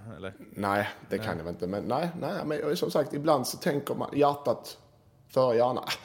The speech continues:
Speaker 2: Så kan man inte säga, det är Elfsborg inget dåligt lag. Eh, men, men, eh, hjärtat måste få välja ibland också, alltså.
Speaker 1: Sannerligen.
Speaker 2: Det är respekt, tycker
Speaker 1: Ja,
Speaker 2: jag.
Speaker 1: det tycker jag med.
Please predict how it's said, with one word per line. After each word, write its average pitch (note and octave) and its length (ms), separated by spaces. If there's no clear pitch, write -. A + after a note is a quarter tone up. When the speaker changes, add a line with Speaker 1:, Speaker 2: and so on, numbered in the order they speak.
Speaker 2:
Så D3+ 100
kan A2 100
man C3+ 60
inte C3+ 60
säga, - 120
det C3+ 60
är C#3 40
Elfsborg A2 300
inget C3+ 200
dåligt A#2+ 420
lag. G2 260
Eh, G#2 480
men, A2+ 200
men, A#2 440
eh, A2 400
hjärtat C#3 400
måste C#3 200
få B2 100
välja B2+ 240
ibland A2 240
också, - 180
alltså. - 140
Speaker 1:
Sannerligen. F#2 680
Speaker 2:
Det A#2+ 80
är A2 40
respekt, - 540
tycker - 180
Speaker 1:
Ja, E3+ 60
Speaker 2:
jag. - 120
Speaker 1:
det G2+ 280
tycker F2+ 360
jag C#2 220
med. F2 220